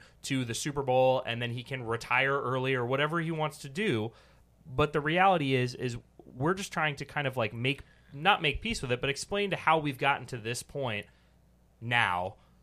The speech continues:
versus saying, "Well, Cam's gone, so."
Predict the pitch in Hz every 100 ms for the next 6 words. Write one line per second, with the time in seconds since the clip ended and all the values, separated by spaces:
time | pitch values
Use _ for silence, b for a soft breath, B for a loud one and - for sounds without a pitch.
0 | _ - 120 127 - 117 - 131 120 113
1 | 107 135 170 180 175 180 165 156 170 147
2 | 127 120 - 131 123 117 113